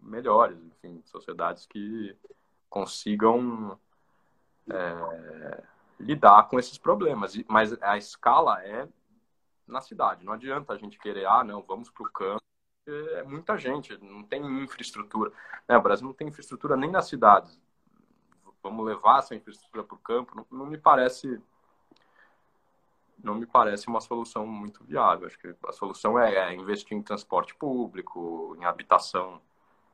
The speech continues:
é, de qualidade, enfim, é, educação, é, é,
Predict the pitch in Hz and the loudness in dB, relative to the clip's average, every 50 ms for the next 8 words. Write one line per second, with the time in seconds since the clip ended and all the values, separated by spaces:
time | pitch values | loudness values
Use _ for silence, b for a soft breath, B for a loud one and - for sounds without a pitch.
0 | _ _ _ _ _ _ _ _ - 90 85 82 78 78 80 78 73 - - - | _ _ _ _ _ _ _ _ -12 -10 -8 -8 -10 -10 -14 -16 -18 -18 -18 0
1 | - - - 98 113 131 139 113 101 110 110 101 - - 80 76 73 - _ _ | 2 2 2 4 4 6 6 8 8 6 4 2 -2 -6 -16 -20 -20 -20 _ _
2 | _ _ _ _ _ _ _ _ _ _ _ _ _ _ _ _ _ _ - - | _ _ _ _ _ _ _ _ _ _ _ _ _ _ _ _ _ _ -20 -18
3 | - 107 85 82 82 80 _ _ _ _ _ _ _ _ - - - 50 - - | -16 -16 -16 -16 -18 -20 _ _ _ _ _ _ _ _ -16 -16 -16 -16 -18 -20
4 | - _ _ _ _ _ _ _ _ - 87 85 90 - - 107 113 - - - | -20 _ _ _ _ _ _ _ _ -16 -14 -14 -4 0 2 2 2 2 0 0
5 | 95 101 113 113 95 87 85 - - - 82 - 82 80 | 2 2 2 0 -2 -4 -6 -8 -10 -12 -10 -8 -8 -8